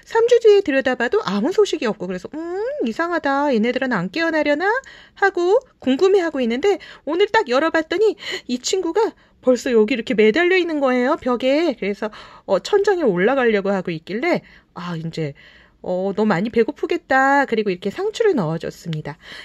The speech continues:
이 상추는, 네, 어, 로메인 상추예요. 음, 일 호가, 어, 최근에 먹-, 먹방을 찍었죠.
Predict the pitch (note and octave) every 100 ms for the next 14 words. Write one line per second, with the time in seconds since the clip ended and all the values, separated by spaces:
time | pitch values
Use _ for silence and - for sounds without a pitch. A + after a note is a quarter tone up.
0 | - B3 C#4 D#4 F#4+ G#4 G#4 D#4 D#4 -
1 | G3 F#3 D3+ D#3 - - - F3 E3 C#4
2 | F#4+ C#4 A3 F#3 - G3+ D#3 G3 A4+ _
3 | _ - E3+ D3+ - _ B3+ F4+ D#4+ G3+
4 | C#3+ - _ _ - E3 C3+ - F4+ E4
5 | B3+ D#3 D3+ - D#3+ - D4 C4+ A#3 G3+
6 | E3 - C4